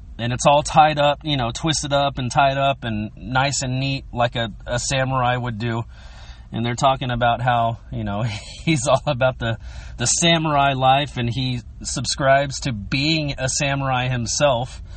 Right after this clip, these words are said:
And, uh, it's just funny to sit there <laughs> and, and watch him have to, like, take it, you know, have to take the loss. Which he's such a nice guy. Like, I'm, I'm not trying to make fun of him too much, but,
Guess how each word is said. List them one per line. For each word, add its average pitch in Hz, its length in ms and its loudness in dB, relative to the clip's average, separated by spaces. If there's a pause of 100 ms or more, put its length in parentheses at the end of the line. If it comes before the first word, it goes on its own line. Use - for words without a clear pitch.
(680)
And, 120 400 0
uh, 113 220 6
it's 139 160 -2
just 208 200 2
funny 156 260 2
to 131 120 -2
sit - 240 -4
there 135 160 -2 (540)
<laughs> 226 80 4 (280)
and, 160 140 0 (360)
and 143 180 0
watch 147 240 4
him 147 60 -2
have 139 220 6
to, 147 80 0
like, 127 300 0
take 170 280 0
it, 101 140 -6
you 104 140 -4
know, 107 320 -4
have 127 240 0
to 131 80 -6
take 127 220 -4
the 117 80 -4
loss. 117 520 2 (520)
Which 185 180 4
he's 262 240 0
such 233 240 6
a 190 40 0
nice 127 380 0
guy. 113 260 4
Like, 123 200 0
I'm, 165 160 2
I'm 156 160 2
not 175 160 6
trying 151 160 2
to 139 60 0
make 135 200 0
fun 139 200 4
of 127 80 -2
him 123 140 -4
too 139 180 -2
much, 117 320 0
but, 110 280 2